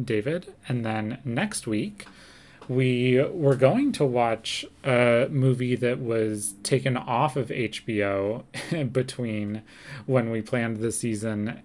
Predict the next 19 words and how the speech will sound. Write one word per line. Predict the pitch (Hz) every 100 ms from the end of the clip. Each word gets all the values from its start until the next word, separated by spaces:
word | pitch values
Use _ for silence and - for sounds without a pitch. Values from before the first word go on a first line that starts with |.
| -
and | 110 101 101 98 98 - _ _ _ _ _ _ -
right | 104 101 123
now. | 98 92 139 - - -
So | - - 107 123
we | 147 123
are | 120
no | 113 110 160
longer | 202 113 107 104
gonna | 101 98
be | 98
watching | 98 95 - 104
Hero, | 87 107 98 95 101 117
but | 135 143 196 143 - - - - -
we | 117
are | - 131 175 147
going | 123 117
to | 107
be | 107
watching | 107 104 - 113 104 104 113